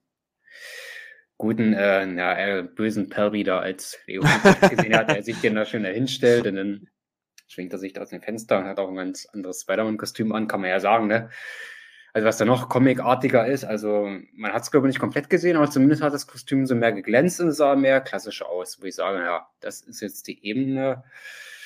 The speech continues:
ja, das ist, jetzt wird eigentlich eine neue Zeitebene quasi eingeläutet, ne? Ein eigenständiger Spider-Man und wie comicartig er dann sein wird,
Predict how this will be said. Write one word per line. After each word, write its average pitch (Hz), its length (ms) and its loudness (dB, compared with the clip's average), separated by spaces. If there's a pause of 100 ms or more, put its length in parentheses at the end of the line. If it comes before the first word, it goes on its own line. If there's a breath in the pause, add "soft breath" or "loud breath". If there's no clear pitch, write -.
(720 loud breath)
ja, 98 220 2
das 104 260 -6
ist, - 80 -10
jetzt 110 180 -4
wird 135 100 -2
eigentlich 127 340 0
eine 117 180 2
neue 113 220 2
Zeitebene 107 680 -2
quasi 98 460 -4
eingeläutet, 95 540 -2
ne? 117 160 -2
Ein 92 140 -6
eigenständiger 101 720 0
Spider-Man 123 880 0
und 98 420 -18
wie - 160 -12
comicartig 101 680 -4
er 87 80 -6
dann 90 160 -6
sein 95 260 -2
wird, 120 320 -2